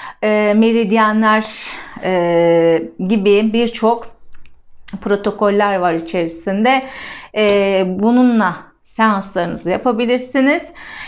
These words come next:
E, ve bu eğitimi aldıktan sonra sizin de öğretici, e, ye-, olma yetkiniz oluyor.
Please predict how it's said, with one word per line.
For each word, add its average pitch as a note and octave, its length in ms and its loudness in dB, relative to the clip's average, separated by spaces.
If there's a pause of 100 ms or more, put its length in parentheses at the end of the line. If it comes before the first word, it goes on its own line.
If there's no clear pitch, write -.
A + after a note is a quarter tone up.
(100)
E, A3+ 280 0
ve C#4+ 380 -2 (280)
bu D#4+ 140 2
eğitimi C4+ 360 0
aldıktan G3 480 -4
sonra G#3 400 -4
sizin C4 440 -4
de - 260 -4
öğretici, A3+ 1000 0 (280)
e, G#3+ 80 0
ye-, G3 640 2 (100)
olma G#3+ 260 2
yetkiniz G#3 760 -2
oluyor. A#3+ 400 2